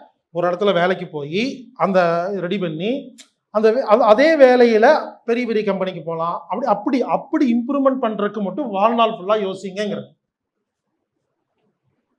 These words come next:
இந்த வருஷம் பத்தாயிரம் ரூபாய்க்கு வேலைக்கு போனா அடுத்த வருஷம் இருபதாயிரம் வேலைக்கு போகணுங்க,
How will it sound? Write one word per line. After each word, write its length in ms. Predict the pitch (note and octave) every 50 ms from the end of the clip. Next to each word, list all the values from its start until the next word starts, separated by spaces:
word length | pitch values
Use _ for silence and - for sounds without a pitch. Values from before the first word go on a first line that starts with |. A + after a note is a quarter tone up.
| _ _ _ _ _ _ _ _ _ _ _ _ _ _ _ _ _ _ _ _ _ _ _ _ _ _ _ _ _ _ _ _ _
இந்த 220 | G#3+ A#3+ B3+ B3+
வருஷம் 260 | A#3+ B3 - - G#3
பத்தாயிரம் 340 | A#3+ A3+ - A#3+ A#3+ A3+ A3
ரூபாய்க்கு 240 | A#3+ C#4+ C4+ A#3+ G#3+
வேலைக்கு 200 | A#3 B3 G#3+ G#3+
போனா 240 | F#3 F#3 F#3+ A3+ B3
அடுத்த 220 | A#3+ A#3+ B3 B3+ B3+
வருஷம் 280 | B3+ C4+ G#3+ B3 B3+
இருபதாயிரம் 320 | A#3+ C4 B3 C4 C4+ C#4+ B3
வேலைக்கு 380 | A3+ A#3+ C4+ B3+ B3 G3 G#3+
போகணுங்க, 500 | G#3+ A3+ A3 G3 E3+ E3 F3 F#3 F3+ D3+